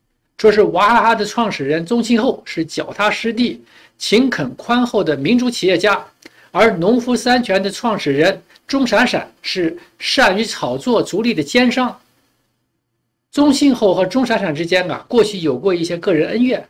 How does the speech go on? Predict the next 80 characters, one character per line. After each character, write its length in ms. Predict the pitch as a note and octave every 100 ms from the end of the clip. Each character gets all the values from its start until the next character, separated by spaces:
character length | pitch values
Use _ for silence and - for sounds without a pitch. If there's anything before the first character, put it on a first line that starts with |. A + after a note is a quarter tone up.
| _ _ _ -
而 140 | G3+
现 160 | G#3 B3+
在 140 | G#3+
这 100 | A3+
些 100 | G#3
个 160 | G#3 A3
人 160 | F#3+ G3+
恩 120 | A#3
怨 160 | F#3
就 80 | D#3
被 160 | F#3+ F3+
放 260 | - A3
大 140 | G3+ F3
为 140 | F3
人 240 | D#3 A3 C#4
品 180 | D#3
问 140 | E3 C#3+
题。 240 | C3+ E3 _ _ _ _ _ -
他 100 | F#3+
们 100 | G3+
说 220 | A3 G#3+
啊， 180 | E3 - _ _ _ _ _ _ -
钟 180 | C4
闪 180 | A#3+ A#3
闪 240 | A3 E3+ E3+
对 220 | G#3+ F3+
曾 220 | - G#3
经 180 | A3+ G#3+
关 180 | A#3+ A#3+
照 120 | A#3
过 120 | F#3+
他 200 | F#3 G3
的 200 | F#3 F3
宗 360 | E3+ - A#3+ B3
庆 240 | A#3+ A#3
后 220 | G3+ A3+
啊 160 | D#3 -
是 200 | - F3+
忘 200 | - C3+
恩 160 | A#3 B3
负 220 | A#3+ A#3+
义， 180 | G#3+ E3
是 180 | - -
一 140 | G3 F3
农 280 | E3 A#3+
夫 200 | B3 C4
与 100 | G3
蛇， 400 | C#3+ - G3 - - _ _ _ _ _ _ _ _ _ _ _ _ _ _ -
而 140 | A#3
且 160 | A#3 F3+
还 180 | G3+
模 240 | G3+ F3+ B3+
仿 320 | E3+ D#3+ D#3+
中 160 | B3 A3+
国 160 | A#3+
古 320 | A#3+ - B2
代 220 | C3+ A#3+ G3
的 100 | C#3+
这 80 |
些 140 | C#3+ D#3
概 260 | - G#3
念 220 | D#3 E3 A2+
啊， 180 | - _
就 120 | G3
把 200 | E3+ B2
娃 140 | C#3 F3+
哈 140 | A3
哈 100 | A3
的 80 | G3+
创 260 | - A#3 F3
始 160 | C3
人 240 | B2 E3+ E3
就 140 | E3
描 200 | C#3 E3
绘 120 | F#3+
为 160 | E3+ D#3+
一 100 | F#3+
个 80 | D#3+
忠 240 | - C#4+
臣， 220 | - B2+